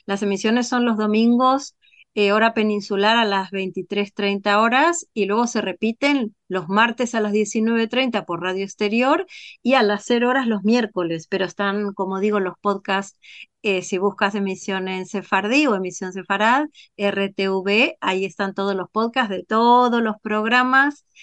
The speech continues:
incluso los que hacíamos con mi madre, que, como ya los oyentes saben,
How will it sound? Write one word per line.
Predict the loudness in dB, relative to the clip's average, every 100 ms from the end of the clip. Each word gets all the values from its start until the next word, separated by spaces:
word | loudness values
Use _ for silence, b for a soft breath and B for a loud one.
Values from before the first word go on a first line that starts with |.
| B
incluso | -4 -2 2 2 4 4
los | 2 0
que | -4
hacíamos | -4 0 0 0 -2
con | -2
mi | 0
madre, | 2 4 4 2 0
que, | 0 -2 -2 -6
como | -8 -8
ya | -4 -2
los | -2 -2
oyentes | -4 -4 -4 -4 0
saben, | 2 4 2 0 -4